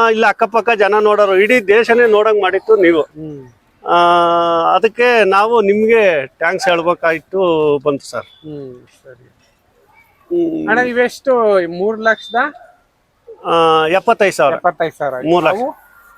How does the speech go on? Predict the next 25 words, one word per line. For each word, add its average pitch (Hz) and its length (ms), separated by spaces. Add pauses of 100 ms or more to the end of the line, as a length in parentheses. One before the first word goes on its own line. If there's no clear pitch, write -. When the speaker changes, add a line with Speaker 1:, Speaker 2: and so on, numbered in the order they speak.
(220)
Speaker 1:
ಅವು 247 360
ನಾಲ್ಕು 208 340
ಎಂಬತ್ತು. 139 400
Speaker 2:
ನಾಲ್ಕು 165 420
ಎಂಬತ್ತು. 131 440
Speaker 1:
ನಾಲ್ಕು 147 240
ಎಂಬತ್ತು. 165 120
Speaker 2:
ದೊಡ್ಡೋರಿ. 151 460
Speaker 1:
ಹ್ಮ್, 135 100
ದೊಡ್ಡೋರಿ. 127 360
Speaker 2:
ಹ್ಮ್, 120 320
ಸರಿ. - 180 (360)
ಮಾರಾಟ 226 360
ಮಾಡ್ತೀರಾ 208 380
ಈಗ? 170 120 (120)
Speaker 1:
ಸರ್, - 300
Speaker 2:
ಯಾರಾದ್ರೂ 220 280
Speaker 1:
ಬಂದ್ರೆ 233 180
Speaker 2:
ಬಂದ್ರೆ? 269 180
Speaker 1:
ಕೊಡ್ತೀನಿ 170 380
ನಾನು. 120 180
Speaker 2:
ಹಾ. 135 340 (120)
Speaker 1:
ಬಂದ್ರೆ 185 260
ಕೊಡ್ತೀನಿ. 135 360
Speaker 2:
ಹ್ಮ್. 131 300